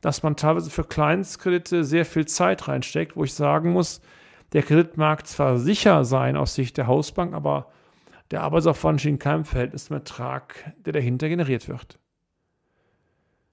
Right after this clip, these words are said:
Unkenntnisse über die Profitabilität der einzelnen Kunden, habe ich bereits ausgeführt, soll nur bedeuten,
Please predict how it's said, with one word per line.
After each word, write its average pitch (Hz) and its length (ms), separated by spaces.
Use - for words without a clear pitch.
Unkenntnisse 202 640
über 185 80
die 160 60
Profitabilität 190 680
der 196 120
einzelnen 180 320
Kunden, 143 520
habe 123 140
ich - 140
bereits 135 280
ausgeführt, 196 680
soll 160 180
nur 165 100
bedeuten, 151 680